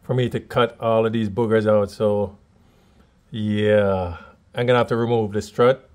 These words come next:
the springs, and whatever. God knows, God knows. I, I don't even know anymore. Um, yeah,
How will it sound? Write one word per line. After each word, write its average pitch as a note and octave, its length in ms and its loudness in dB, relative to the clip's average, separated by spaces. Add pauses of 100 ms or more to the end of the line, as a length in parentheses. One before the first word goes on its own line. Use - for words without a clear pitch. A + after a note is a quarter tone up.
(1200)
the A#2+ 80 -14
springs, A#2+ 500 -2
and G#2+ 520 -2
whatever. A2 500 2
God A2 240 2
knows, G#2+ 280 0
God G#2 280 0
knows. G2 160 -4
I, G#2+ 400 0
I - 20 4
don't A#2+ 160 4
even G#2+ 200 0
know G#2 140 2
anymore. F#2+ 440 -4 (760)
Um, G#2 540 0 (500)
yeah, A#2+ 380 2